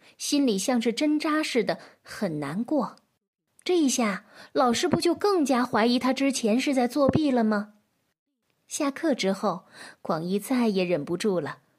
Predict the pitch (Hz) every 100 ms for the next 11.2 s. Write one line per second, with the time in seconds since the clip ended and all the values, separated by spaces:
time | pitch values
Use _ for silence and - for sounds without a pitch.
0 | _ - 339 320 240 160 180 269 - 330
1 | 285 320 277 269 - 302 - _ _ _
2 | _ _ - - 294 349 349 311 - -
3 | - - 330 349 415 302 208 233 233 262
4 | 220 185 - _ _ _ - 240 247 247
5 | 220 185 208 240 214 156 202 262 - 208
6 | 240 220 185 139 160 190 _ _ _ -
7 | 320 339 - 453 453 - - 311 311 415
8 | 440 427 - - _ _ _ _ - 262
9 | 339 302 277 - - - - 339 294 339
10 | 339 320 233 285 349 339 415 311 220 170
11 | 151 156